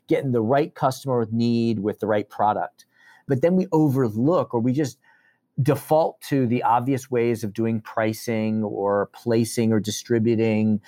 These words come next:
our people policies, our processes, our physical experiences, all the other elements. So it's helpful to, like, take this list of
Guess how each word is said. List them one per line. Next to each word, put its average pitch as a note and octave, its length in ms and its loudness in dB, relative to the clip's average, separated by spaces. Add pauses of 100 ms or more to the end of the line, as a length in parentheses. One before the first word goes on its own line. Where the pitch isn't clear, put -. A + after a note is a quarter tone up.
(180)
our F#2+ 140 0
people A#2 440 -2
policies, A2 800 0
our G2 120 -2
processes, G#2+ 1000 -2
our F2 100 -2
physical A2 440 -2
experiences, G#2+ 1200 -2 (280)
all B2+ 160 2
the B2+ 100 2
other A2 240 2
elements. G#2 500 0
So G#2+ 240 0 (300)
it's - 280 -6
helpful C#3 480 -2
to, G2+ 60 -6
like, G#2 320 -6
take B2 240 -4
this - 180 -8
list A2 280 -2
of F#2+ 120 -10